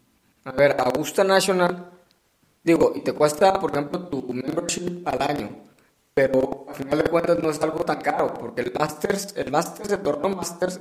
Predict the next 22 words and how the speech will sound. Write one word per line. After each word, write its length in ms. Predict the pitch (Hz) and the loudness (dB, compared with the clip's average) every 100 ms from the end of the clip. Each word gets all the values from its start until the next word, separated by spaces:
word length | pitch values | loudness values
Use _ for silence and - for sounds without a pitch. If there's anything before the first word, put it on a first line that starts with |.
| 139 | -10
les 160 | 123 | -4
deja 320 | 139 185 190 - | -4 -4 -6 -2
tanta 340 | 175 185 208 | -2 -2 -4
cantidad 360 | 185 151 131 160 | -4 -4 0 2
de 100 | 175 | 2
dinero, 440 | 139 135 160 - - _ _ - | 0 -2 -4 -8 -20 _ _ -8
sobre 280 | - 208 | -6 -4
todo 220 | - 151 151 | 0 0 0
por 120 | 165 | -2
los 100 | 131 | -2
derechos 300 | 135 135 175 | -4 -6 -6
de 80 | 165 | -2
transmisión, 720 | 131 120 117 117 135 - - _ _ _ _ _ _ | -2 -2 -6 -4 -4 -6 -12 _ _ _ _ _ _
que 120 | - | 0
obviamente, 720 | 127 131 156 151 143 143 151 | 4 6 4 4 0 0 -4
pues, 180 | 160 131 110 110 | -4 -8 -8 -10
o 100 | 110 | -10
sea, 440 | 107 110 101 95 92 - - _ _ _ - - - | -6 -4 -4 -8 -14 -20 -20 _ _ _ -20 -14 2
pero 200 | 135 127 | 2 4
el 100 | 123 | 0
tema 420 | 131 139 151 135 | -2 0 0 0
es, 380 | 127 117 - | -2 -4 -10